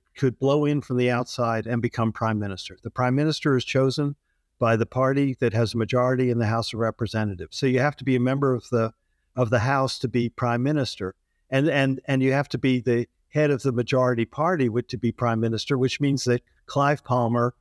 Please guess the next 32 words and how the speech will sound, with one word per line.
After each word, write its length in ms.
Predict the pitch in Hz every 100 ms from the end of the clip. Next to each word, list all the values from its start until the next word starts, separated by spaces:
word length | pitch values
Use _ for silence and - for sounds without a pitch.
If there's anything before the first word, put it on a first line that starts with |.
| _ -
is 180 | 123 117
never 260 | 131 131
going 160 | 117 117
to 80 | 113
be 140 | 117
prime 300 | 110 117 110
minister. 500 | 107 104 - - - _ - 262 -
<clears throat> 340 | _ _ -
Pauline 400 | 139 147 143 127
Hanson 520 | 113 135 147 - 120 - _ _ _ _ _ _ _ _
is 220 | - 151 165
never 240 | 147 147
gonna 200 | 151 123
be, 280 | 123 117 123 _ _
<clears throat> 160 | -
excuse 600 | - 262 143 - 156 135
me, 100 | 127
is 280 | 120 120 -
never 220 | 143 131
gonna 180 | 127 120
be 160 | 113 104
prime 300 | 127 113 107
minister. 480 | 107 104 - 123 _ _ _ _ -
And 140 | 147
so 200 | 147 156
the, 160 | 135 143
there 280 | 139 139 135
is, 240 | 135 -
um, 220 | - 127
this 220 | 120 139 -
insulation 800 | 147 - 135 143 165 - 120 -
against 500 | 113 127 113 -